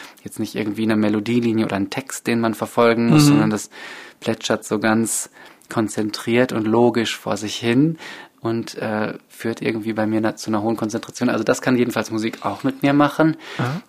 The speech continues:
Speaker 1: Und, und es kommt sehr auf die Musik an, was das mit mir machen kann. Also Musik hat mich schon, glaub ich, so ziemlich in jeden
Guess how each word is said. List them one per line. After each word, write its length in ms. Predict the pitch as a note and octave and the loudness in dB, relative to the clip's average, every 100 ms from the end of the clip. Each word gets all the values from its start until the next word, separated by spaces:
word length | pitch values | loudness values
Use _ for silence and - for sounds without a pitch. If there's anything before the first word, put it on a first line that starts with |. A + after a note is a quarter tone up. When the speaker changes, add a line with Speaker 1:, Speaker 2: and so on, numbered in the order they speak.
| _ | _
Speaker 1:
Und, 400 | B2 A#2 G#2 - | 2 2 -2 -2
und 160 | B2 A2+ | 0 0
es 120 | - | -2
kommt 260 | A#2+ G#2+ | -4 -4
sehr 260 | - G2+ G2 | -6 -6 -4
auf 120 | A#2 | -4
die 80 | A2+ | -2
Musik 440 | A2 G#2 B2+ D3 | 0 2 0 0
an, 280 | A2 G#2 G#2 | -2 -2 -2
was 140 | G2+ - | -4 -6
das 200 | G#2+ - | -8 -6
mit 160 | G2+ | -6
mir 100 | G#2+ | -4
machen 220 | G#2+ G2+ | -2 -2
kann. 160 | G2+ G#2+ | -4 -4
Also 160 | A2 A2+ | -2 -2
Musik 300 | A2+ C3+ C3+ | -2 -2 -2
hat 80 | |
mich 120 | C3 B2 | -2 -2
schon, 140 | B2 | -2
glaub 160 | A#2 A2+ | 0 0
ich, 40 | A2 | -2
so 80 | |
ziemlich 360 | G#2+ A2+ A#2 - | -8 -4 -4 -4
in 100 | G#2+ | -2
jeden 460 | G#2 A2 A2 A2 | 0 0 0 -4